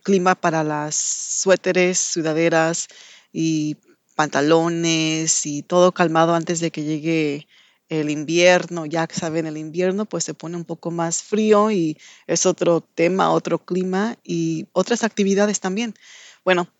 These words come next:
en el programa de hoy tenemos, am, una gr-, pregrabación. Esto fue en el octubre del, am, dos mil dieciséis y se me hace muy bonito porque fue antes de la pandemia, obvio,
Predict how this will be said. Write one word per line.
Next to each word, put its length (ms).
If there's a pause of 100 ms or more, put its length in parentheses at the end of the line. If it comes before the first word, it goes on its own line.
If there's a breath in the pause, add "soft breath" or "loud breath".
(140)
en 160
el 120
programa 420
de 160
hoy 180
tenemos, 640
am, 480
una 220
gr-, 120 (100)
pregrabación. 1000
Esto 240
fue 300
en 120
el 180
octubre 520
del, 400 (420 loud breath)
am, 420
dos 280
mil 160
dieciséis 760
y 140
se 100
me 80
hace 160
muy 140
bonito 380
porque 340
fue 240
antes 240
de 60
la 100
pandemia, 680
obvio, 400